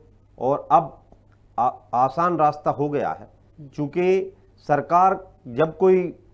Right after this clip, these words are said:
बड़ा कदम उठाती है किसानों के हित में, तो उसका पूरा एक रोड मैप माननीय शिवराज जी ने तैयार कर रखा है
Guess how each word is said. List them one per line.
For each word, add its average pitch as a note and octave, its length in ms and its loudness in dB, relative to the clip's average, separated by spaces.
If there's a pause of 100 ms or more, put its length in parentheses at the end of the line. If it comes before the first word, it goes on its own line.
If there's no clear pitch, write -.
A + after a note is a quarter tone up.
बड़ा D3 260 0
कदम D#3+ 300 -2
उठाती D#3+ 440 0
है C#3+ 160 -4 (600)
किसानों D#3+ 400 0
के D3+ 140 -4
हित D3 200 -4
में, D#3 300 0 (440)
तो G3 180 4 (140)
उसका G3+ 360 0
पूरा A3 300 2
एक G3+ 200 4
रोड E3 240 2
मैप B2+ 320 -2 (600)
माननीय D#3+ 340 -2
शिवराज D#3 400 2
जी D#3 100 -2
ने D#3+ 180 0 (440)
तैयार C#3 340 4
कर B2+ 200 -2
रखा C#3+ 380 0
है F3 140 -4